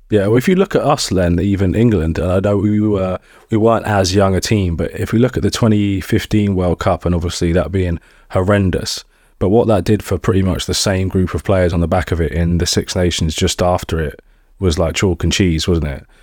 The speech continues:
You know, I think we went on the, on the run after that, that World Cup. So going through tough experiences like that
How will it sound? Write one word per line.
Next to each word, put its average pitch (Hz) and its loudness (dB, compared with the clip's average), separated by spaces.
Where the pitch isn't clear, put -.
You 92 -4
know, 80 0
I - -2
think 101 0
we 87 0
went 87 2
on 85 2
the, 82 -2
on 87 -2
the 85 0
run 90 2
after 80 -2
that, 78 -4
that 87 -2
World 85 -2
Cup. - -4
So 87 0
going 101 2
through 92 -4
tough - -4
experiences 90 -2
like 87 0
that 82 -2